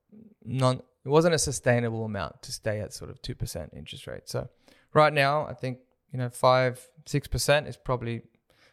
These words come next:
a, a decent amount to kind of accept as a reality. But we'll see how things go in the next year. Another question I get is, "How can I get my home loan approved faster?"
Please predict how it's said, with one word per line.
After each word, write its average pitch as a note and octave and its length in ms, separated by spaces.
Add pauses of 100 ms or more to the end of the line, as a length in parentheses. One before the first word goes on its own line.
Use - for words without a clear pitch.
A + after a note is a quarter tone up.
(160)
a, F2 160
a A2+ 60
decent C3 440 (140)
amount B2 360
to A2+ 280 (120)
kind A#2+ 180
of A#2 100
accept - 500
as B2 200
a A#2+ 60
reality. D3 460 (560)
But A#2+ 140
we'll B2+ 100
see D#3+ 160
how C3+ 180
things B2+ 240
go E3+ 200 (220)
in C3 120
the C3 80
next B2+ 240
year. D#3 200 (3000)
Another G3 220
question F#3+ 340
I D#3 80
get D3 300
is, C#3 380 (200)
"How D#3 220
can G#3 160
I G3 80
get D#3 160
my C#3+ 160
home C#3 260
loan C3 240
approved C3 460
faster?" A#2 560